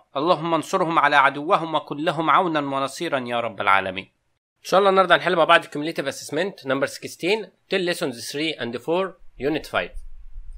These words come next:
في number one بيقول لي complete the following, letter A. The ordered pair which satisfies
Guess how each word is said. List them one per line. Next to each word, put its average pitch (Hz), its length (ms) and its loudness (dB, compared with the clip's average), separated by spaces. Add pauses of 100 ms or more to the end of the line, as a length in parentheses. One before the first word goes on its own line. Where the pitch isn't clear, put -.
(420)
في - 100 -4
number 170 180 2
one 190 140 4
بيقول 180 160 0
لي 170 140 -4
complete 143 380 -4
the 143 80 -2
following, 180 540 -4 (320)
letter 143 360 0
A. 180 200 2 (1600)
The 135 80 -4
ordered 208 480 2
pair 196 320 4 (120)
which 139 220 -4
satisfies 143 760 2